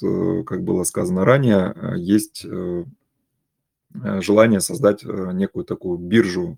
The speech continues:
труда определенно, да, может быть, я немножко утрирую, э, где, э, работодатели могут находить себе специалистов, учитывая, соответственно, те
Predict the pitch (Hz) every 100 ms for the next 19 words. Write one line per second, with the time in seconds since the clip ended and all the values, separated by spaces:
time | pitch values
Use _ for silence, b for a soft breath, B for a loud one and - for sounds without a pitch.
0 | _ - 98 113 175 - b b b b
1 | 101 - 95 98 98 90 92 101 101 90
2 | 90 87 90 92 87 90 90 85 - 87
3 | 82 80 117 104 98 92 - B B B
4 | _ 101 90 85 101 95 90 - 95 92
5 | 90 87 - 95 95 - 98 110 - 120
6 | 113 107 95 90 101 101 - 87 90 98
7 | - 90 92 - - 104 101 131 - -
8 | _ - 95 - 107 - 95 90 90 87
9 | - - 98 - 92 92 - 104 87